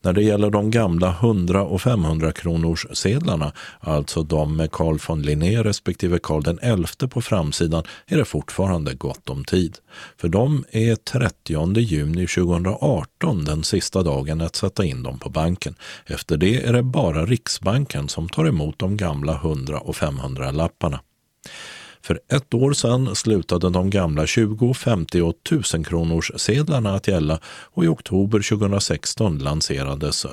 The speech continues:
de nya en, två och fem kronorna och hundra och femhundra kronors sedlarna.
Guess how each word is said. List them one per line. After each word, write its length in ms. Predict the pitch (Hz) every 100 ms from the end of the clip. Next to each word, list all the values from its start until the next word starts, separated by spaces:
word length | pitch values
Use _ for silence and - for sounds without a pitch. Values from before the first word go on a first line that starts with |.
| 73
de 260 | 78 71 71
nya 440 | 87 80 78 104
en, 400 | 110 120 127 131
två 300 | - - 87
och 180 | 92 123
fem 220 | 117 80
kronorna 580 | - 87 92 110 123 127
och 360 | - - - 175
hundra 400 | 95 76 67 73
och 180 | - 85
femhundra 560 | 92 78 65 65 65
kronors 580 | - - 67 65 - - -
sedlarna. 560 | - 80 98 87 -